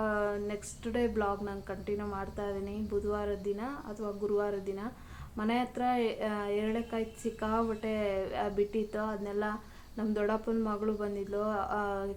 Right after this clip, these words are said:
ಕಿತ್ಕೊಟ್ಬಿಟ್ಟು, ಆಮೇಲೆ ನಮ್ಮ ಅಮ್ಮನ ಸೈಟ್ ಹತ್ರ ಹೋಗೋಣ ಅಂತೇಳಿ, ಆ, ಬಂದ್ವಿ. ಆ, ಮನೆ ಕನ್ಸ್ಟ್ರಕ್ಷನ್ ಮಾಡ್ತಾ ಇದ್ದಾರಲ್ಲ, ಅದಕ್ಕೋಸ್ಕರ. So ನಮ್ಮ ಅಮ್ಮ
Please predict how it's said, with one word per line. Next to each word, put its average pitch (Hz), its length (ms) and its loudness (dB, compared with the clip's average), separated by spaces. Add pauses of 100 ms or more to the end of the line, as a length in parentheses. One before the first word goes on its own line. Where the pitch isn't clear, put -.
ಕಿತ್ಕೊಟ್ಬಿಟ್ಟು, 214 680 -2
ಆಮೇಲೆ 220 840 0 (180)
ನಮ್ಮ 220 180 0
ಅಮ್ಮನ 226 240 4
ಸೈಟ್ 226 340 2
ಹತ್ರ 226 180 -2
ಹೋಗೋಣ 214 360 0
ಅಂತೇಳಿ, 214 720 0
ಆ, 208 340 -4
ಬಂದ್ವಿ. 214 760 0
ಆ, 214 280 0 (140)
ಮನೆ 214 260 0
ಕನ್ಸ್ಟ್ರಕ್ಷನ್ 220 680 -2
ಮಾಡ್ತಾ 202 320 -2
ಇದ್ದಾರಲ್ಲ, 202 380 -2
ಅದಕ್ಕೋಸ್ಕರ. 208 680 -4 (680)
So 226 380 6
ನಮ್ಮ 214 220 2
ಅಮ್ಮ 226 180 4